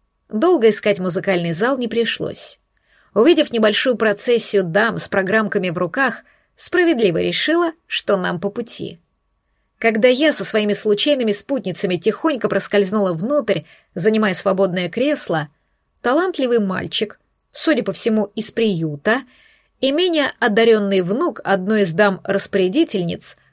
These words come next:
которого я запомнила вихрастым мальчишкой, ползающим под столом на одном из приемов,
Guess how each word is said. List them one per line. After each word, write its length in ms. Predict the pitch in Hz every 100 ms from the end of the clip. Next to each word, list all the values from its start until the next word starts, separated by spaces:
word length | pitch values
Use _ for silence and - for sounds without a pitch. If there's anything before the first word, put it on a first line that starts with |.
| _
которого 340 | 339 330 294
я 160 | 240 220
запомнила 580 | 208 208 202 190 196 -
вихрастым 720 | 190 226 - 208 185 - 190
мальчишкой, 720 | 180 180 - 339 311 - 170 - _ _ _
ползающим 600 | 320 240 202 196 - 175
под 220 | 196 214
столом 460 | - 233 247 190 180
на 120 | 190
одном 280 | 196 208 180
из 120 | -
приемов, 580 | 190 208 320 247 175